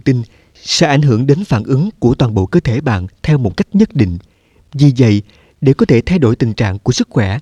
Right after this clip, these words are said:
và cơ thể, bạn phải thay đổi niềm tin. Khi cơ thể đau yếu, hãy tập trung tinh thần vào chỗ đau và tự hỏi cơ thể mình cần gì. Sau đó, hành động theo câu trả lời của cơ thể bạn để cải thiện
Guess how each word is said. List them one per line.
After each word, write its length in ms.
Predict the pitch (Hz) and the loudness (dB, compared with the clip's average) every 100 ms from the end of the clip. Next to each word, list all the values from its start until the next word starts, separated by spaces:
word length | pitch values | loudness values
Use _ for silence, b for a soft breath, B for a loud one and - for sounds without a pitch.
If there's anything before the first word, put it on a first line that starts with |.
| _ | _
và 200 | - 120 | -2 -2
cơ 180 | 95 160 - | 2 0 0
thể, 300 | 113 92 151 b b - | 0 -2 -4 b b -4
bạn 200 | 123 92 | -2 -2
phải 280 | 95 113 98 | -4 -6 -4
thay 180 | 117 147 | -2 -2
đổi 200 | 127 95 | 0 -2
niềm 220 | 127 110 | -2 -2
tin. 240 | 82 127 120 _ _ _ _ _ _ _ _ _ _ _ _ _ - | 0 -2 -4 _ _ _ _ _ _ _ _ _ _ _ _ _ -10
Khi 300 | - 147 131 | 0 2 2
cơ 180 | 143 | 2
thể 260 | 131 110 101 | 0 0 -2
đau 220 | 143 127 - | 0 0 2
yếu, 240 | 135 151 190 b b | 4 4 2 b b
hãy 200 | b 131 | b 0
tập 120 | 123 - | 2 0
trung 160 | 185 160 | 0 2
tinh 140 | 175 | -2
thần 320 | 151 131 110 104 | 0 -2 -2 0
vào 160 | 117 101 | 0 0
chỗ 240 | - 104 | 0 0
đau 260 | 147 139 131 b b | 2 0 0 b b
và 280 | 135 131 117 | -2 2 2
tự 220 | - 113 | 2 2
hỏi 320 | 110 110 98 175 _ - | 2 0 0 -2 _ 2
cơ 120 | 180 | 2
thể 180 | 131 123 | 2 0
mình 220 | 139 101 - | 0 0 0
cần 240 | 120 98 | 0 2
gì. 180 | 107 92 - b b b b | 2 2 -4 b b b b
Sau 240 | - 160 | -4 0
đó, 240 | 127 120 165 - b b | 2 0 -2 -6 b b
hành 200 | b 151 | b -2
động 160 | 131 101 107 | 0 -2 0
theo 180 | 156 | 0
câu 180 | 151 165 | 2 2
trả 120 | 147 | 2
lời 220 | 135 131 104 | 4 4 2
của 180 | - | 2
cơ 120 | 110 170 | 2 2
thể 180 | 123 | 0
bạn 280 | 135 117 87 92 b b | 0 0 -2 -8 b b
để 180 | - 120 | 0 0
cải 180 | 139 139 | 0 -2
thiện 300 | - 120 92 | -2 -2 -2